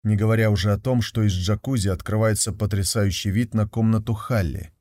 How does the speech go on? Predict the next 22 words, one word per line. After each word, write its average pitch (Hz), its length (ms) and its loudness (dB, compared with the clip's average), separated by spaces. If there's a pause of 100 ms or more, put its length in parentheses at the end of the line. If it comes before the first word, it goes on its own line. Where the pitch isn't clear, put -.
(500)
и 117 80 2
я 123 160 4
не 123 140 2
раз 127 280 0
ловил 98 260 0
ее 95 140 0
на 92 140 0
том, 127 240 0
как 113 200 -4
она 117 160 4
разглядывает 113 680 0
меня 113 340 4
из 87 160 0
окна. 85 420 -6 (1160)
Каких-то 123 480 -2
пару 117 260 2
недель 113 320 4
назад 107 460 0
мы 131 120 -2
вернулись 117 560 0
из 104 120 -2
Нью-Йорка, 110 720 0